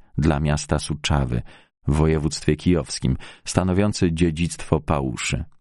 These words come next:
Opierając się na tem, wydał Kołłątaj mińszczanom glejt, zabezpieczający ich od sądownictwa dziedzica, robocizny i wszelkich ciężarów, do których pociągani byli wbrew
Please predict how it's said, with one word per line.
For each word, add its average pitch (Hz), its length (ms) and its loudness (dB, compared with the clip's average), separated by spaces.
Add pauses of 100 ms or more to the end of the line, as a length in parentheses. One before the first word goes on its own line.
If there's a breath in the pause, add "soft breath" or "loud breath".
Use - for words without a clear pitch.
(560)
Opierając 117 600 2
się 98 200 2
na 82 220 2
tem, 62 360 -2 (300)
wydał 78 460 2
Kołłątaj 90 640 2
mińszczanom 80 720 2
glejt, 71 440 -2 (340 loud breath)
zabezpieczający 80 840 2
ich - 320 0
od 82 140 0
sądownictwa 78 880 2
dziedzica, 73 580 0 (420 loud breath)
robocizny 92 840 2 (320)
i 95 140 4
wszelkich 107 560 0
ciężarów, 73 600 0
do 69 100 2
których 78 280 0
pociągani 78 640 2
byli 73 240 2
wbrew 71 460 -2